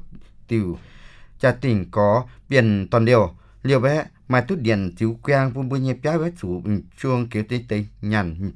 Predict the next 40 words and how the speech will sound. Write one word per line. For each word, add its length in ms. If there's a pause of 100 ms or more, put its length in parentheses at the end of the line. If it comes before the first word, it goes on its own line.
bìa, 200 (100)
nắp 220
khăn 180
dân 120
tiểu, 340 (180)
chuồng 200
cháo 260 (100)
điện, 280 (120)
nà 180
bé 300
cạn 220
sổ, 340 (320)
chuồng 300 (160)
bé, 220 (300)
bèn 360
diêm 200
đú, 220
vuông, 440 (160)
nhô 240
khe 100
đóm. 260 (1700)
Quân 160
xe 140
bé, 280 (240)
mong 260
ói 260
mai 180
tút 180
vuông, 360 (160)
chuyển 220
tút 200
cáo, 360
diêm 140
nhúa 100
nải, 260 (300)
sinh 160
tài 200
mai 200
tút 180
điện, 280